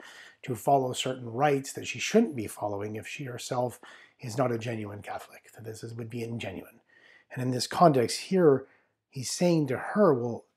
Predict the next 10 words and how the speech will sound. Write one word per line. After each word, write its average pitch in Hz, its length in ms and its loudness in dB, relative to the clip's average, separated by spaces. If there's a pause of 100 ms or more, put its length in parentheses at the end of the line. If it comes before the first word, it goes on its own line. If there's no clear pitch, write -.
(180)
your, 143 440 0
your 139 180 0
husband 135 500 2
is 110 160 -8
fully, 165 520 0
is 123 180 -8
beginning 143 480 6
to 101 120 -6
see, 92 360 -4
again, 113 460 -4